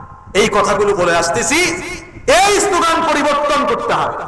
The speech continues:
এই স্লোগান থাকবে, কিন্তু সংশোধন আনতে হবে। কথাটার প্রথমে হবে, "আল কোরআনের আলো হৃদয়ে হৃদয়ে জ্বালো।" আল্লাহর নবী প্রথমে ঘরে ঘরে জ্বালান নাই। আপনারাই বলেন,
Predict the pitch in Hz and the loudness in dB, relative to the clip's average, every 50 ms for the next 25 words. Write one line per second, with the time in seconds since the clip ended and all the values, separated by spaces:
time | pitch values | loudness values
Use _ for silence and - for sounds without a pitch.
0 | - - - - - - - - 170 226 285 277 - 285 269 262 269 269 262 254 | -12 -14 -16 -18 -18 -18 -6 0 2 2 2 2 0 0 0 2 2 2 2 0
1 | 262 269 - 220 269 - - 277 302 330 466 605 - - 311 - 466 - - - | -2 -2 0 0 0 0 0 -2 -2 -2 -2 -2 -4 -8 -10 -12 -14 -14 -18 -18
2 | - - - 247 262 262 254 254 254 233 196 - - 233 254 269 247 - 285 269 | -6 -2 0 0 0 0 -2 -2 -2 0 -2 0 0 0 0 2 0 0 0 2
3 | 262 302 330 311 - - - 262 240 233 226 196 180 - - - - 196 185 - | 2 2 2 2 2 2 0 0 0 0 0 -2 -2 -4 -6 -8 -12 -12 -14 -16
4 | - - - - - - - - 233 226 233 262 269 269 269 247 247 254 254 233 | -18 -20 -20 -20 -20 -10 -2 0 2 2 4 2 2 4 2 2 2 0 0 0
5 | 240 254 285 285 262 240 247 233 214 196 196 196 202 196 202 214 220 214 208 214 | 2 2 2 2 0 0 0 0 0 0 2 0 0 0 -2 -2 0 0 0 0
6 | 214 226 208 190 185 180 175 190 220 247 269 302 - - - - - - - - | 0 0 0 0 0 0 0 0 0 0 0 -2 -4 -6 -8 -10 -12 -14 -16 -18
7 | - - - - - - 170 180 175 185 175 160 170 170 165 165 156 156 151 156 | -20 -20 -20 -20 -10 -8 -2 0 0 2 2 2 4 4 4 2 2 0 0 0
8 | 160 165 160 - - - 117 117 - - - - - - - - - - - - | 2 0 0 0 -2 -4 -6 -6 -8 -10 -12 -14 -18 -20 -20 -20 -20 -18 -16 -14
9 | - - - - - - - - - - - - - - 180 196 214 240 269 269 | -14 -14 -14 -16 -16 -14 -14 -14 -12 -12 -14 -4 2 4 4 6 6 6 4 4
10 | 262 254 247 254 254 254 240 - 247 240 254 - - 185 214 233 240 220 233 214 | 4 2 2 0 0 0 0 0 0 0 0 0 0 0 0 0 2 0 0 0
11 | 202 170 165 156 147 147 143 147 147 139 - - - - 143 139 - - - - | 0 0 0 0 0 -2 -2 -4 -4 -6 -6 -8 -12 -14 -16 -18 -16 -16 -18 -16
12 | - - - 208 208 214 208 247 247 254 262 262 262 247 226 220 220 202 | -4 2 2 4 4 4 4 2 2 2 2 2 2 0 0 0 0 -2